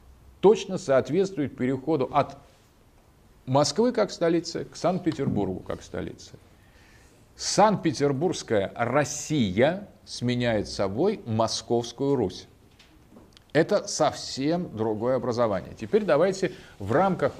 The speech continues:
нашей геополитической карты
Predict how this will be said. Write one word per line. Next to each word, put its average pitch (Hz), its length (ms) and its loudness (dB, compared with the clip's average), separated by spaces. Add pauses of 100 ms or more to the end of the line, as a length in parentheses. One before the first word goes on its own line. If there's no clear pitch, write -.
(140)
нашей 127 540 0 (360)
геополитической 127 920 -2
карты 135 600 2